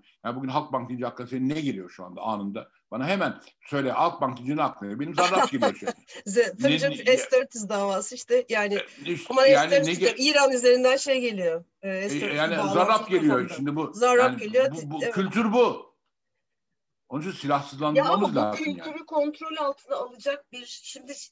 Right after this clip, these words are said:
Speaker 2: bugün bak biz de Yavuz'la WhatsApp'ta mesajlaşıyorduk. Hani o bir, e, şey yayınlamış ahvalde. Ben de hani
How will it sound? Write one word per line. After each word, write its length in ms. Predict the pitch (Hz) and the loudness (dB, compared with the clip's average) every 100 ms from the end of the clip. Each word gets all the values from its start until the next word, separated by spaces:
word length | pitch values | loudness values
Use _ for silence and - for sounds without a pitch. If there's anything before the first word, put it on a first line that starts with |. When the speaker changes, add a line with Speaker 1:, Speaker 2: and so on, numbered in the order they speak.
| _ | _
Speaker 2:
bugün 380 | 196 214 269 311 | -14 -10 -6 -2
bak 200 | 254 - | -2 -2
biz 180 | 269 262 | -8 -6
de 60 | 277 | -2
Yavuz'la 460 | 240 233 240 233 214 _ | 0 0 -2 -4 -4 _
WhatsApp'ta 580 | 202 214 - 220 - 233 | -8 -8 -6 -10 -4 -6
mesajlaşıyorduk. 1000 | 226 240 220 214 220 - 339 220 - _ _ _ | -4 -6 -6 -6 -6 -8 -10 -14 -20 _ _ _
Hani 160 | - 226 | -6 -2
o 140 | 233 | -2
bir, 240 | 233 254 247 _ _ _ | -2 -6 -8 _ _ _
e, 600 | 196 214 214 208 208 208 202 | -14 -10 -8 -4 -4 -4 -2
şey 200 | 247 247 | -2 0
yayınlamış 520 | 226 214 196 190 - | -2 -4 -6 -6 -6
ahvalde. 520 | 185 190 190 208 247 | -6 -4 -6 -6 -8
Ben 220 | 285 254 | -8 -2
de 40 | 254 | -2
hani 220 | 233 | -2